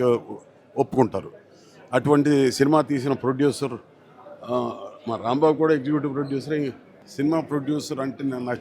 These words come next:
చాలా ఆశ్చర్యం వేసింది. ఈయన నిజంగా పులిలాగానే ఈ సినిమాని తీశాడు. పులి ఎంత గాండ్రిస్తుందో అంత గొప్పగానే తీశాడు. దాంట్లో ఉన్న ప్రతి ఆర్టిస్ట్ని పులుల్లాగానే తయారు చేశాడు. పులులన్నీ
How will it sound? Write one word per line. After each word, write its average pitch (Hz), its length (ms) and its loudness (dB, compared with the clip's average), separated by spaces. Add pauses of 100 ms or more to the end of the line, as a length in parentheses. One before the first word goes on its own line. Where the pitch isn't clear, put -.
చాలా 135 440 -6
ఆశ్చర్యం 127 300 -6
వేసింది. 104 540 -8
ఈయన 135 280 0
నిజంగా 170 420 4
పులిలాగానే 160 1040 4 (480)
ఈ 131 80 0
సినిమాని 139 360 2
తీశాడు. 131 500 0 (100)
పులి 147 200 2
ఎంత 135 240 0
గాండ్రిస్తుందో 131 800 -2
అంత 117 300 -6
గొప్పగానే 135 520 -2
తీశాడు. 123 440 -4 (520)
దాంట్లో 165 360 4
ఉన్న 175 140 4
ప్రతి 143 280 0
ఆర్టిస్ట్ని 170 720 2
పులుల్లాగానే 151 760 2
తయారు 131 260 -2
చేశాడు. 123 460 -6 (680)
పులులన్నీ 180 580 6